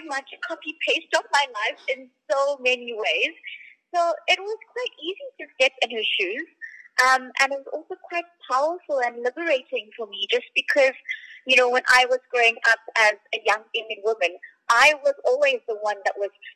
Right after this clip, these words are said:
you know, thinking out of the box, pushing the boundaries, wanting to do everything out of the ordinary,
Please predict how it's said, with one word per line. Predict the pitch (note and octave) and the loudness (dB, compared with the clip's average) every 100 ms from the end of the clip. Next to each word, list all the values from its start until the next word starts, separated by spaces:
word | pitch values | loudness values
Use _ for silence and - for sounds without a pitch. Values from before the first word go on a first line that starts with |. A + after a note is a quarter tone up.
| A#3 | 2
you | |
know, | G3 F#3 F#3+ - | 4 4 2 0
thinking | B3+ B3 - | -4 0 2
out | G#3+ | 2
of | |
the | G3+ | 0
box, | - G#3 G3+ G#3 - | 2 4 2 -2 -8
pushing | A#3+ A#3+ A3 | -16 -14 -12
the | G#3 | -8
boundaries, | G3+ G3+ G3+ G#3 - G3 | -6 -6 -8 -14 -16 -12
wanting | G3 - _ | -12 -12 _
to | G4+ | -12
do | G#4 | -2
everything | - A3+ A3+ G#3+ G#3 | -2 0 -4 -6 -2
out | G#3 | -2
of | - | -2
the | - - | -8 -4
ordinary, | A#3 - F#3+ F3+ F3 | -4 -2 -2 0 -2